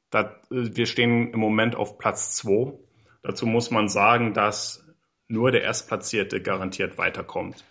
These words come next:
Von den Zweitplatzierten werden, glaube ich, nicht, glaube ich, also <laughs> habe ich extra nochmal nachgeguckt,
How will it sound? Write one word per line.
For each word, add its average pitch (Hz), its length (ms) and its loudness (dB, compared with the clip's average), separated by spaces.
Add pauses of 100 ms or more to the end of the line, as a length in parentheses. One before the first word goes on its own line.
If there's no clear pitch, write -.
(480)
Von 110 340 4
den 107 580 4
Zweitplatzierten 139 1200 0
werden, 113 840 2
glaube 107 300 2
ich, - 140 -14
nicht, 92 340 -4
glaube 156 240 -2
ich, - 160 -6
also 92 160 -8
<laughs> - 0 -
habe 87 100 -2
ich - 140 2
extra 131 220 4
nochmal 110 180 6
nachgeguckt, 113 580 2